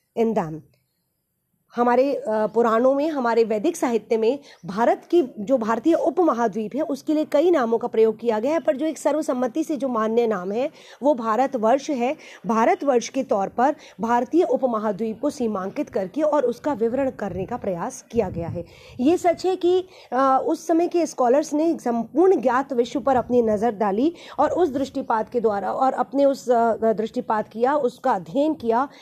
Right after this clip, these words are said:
उनके विवरण भी प्रस्तुत किए। लेकिन ये भी सच है कि क्योंकि वो निवास भारतीय उपमहाद्वीप में करते थे वो स्कॉलर्स,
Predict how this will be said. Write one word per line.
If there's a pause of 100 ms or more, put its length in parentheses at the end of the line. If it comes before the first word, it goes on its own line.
(160)
उनके
विवरण
भी
प्रस्तुत
किए। (280)
लेकिन
ये
भी
सच
है (280)
कि
क्योंकि
वो
निवास
भारतीय
उपमहाद्वीप
में
करते
थे
वो
स्कॉलर्स,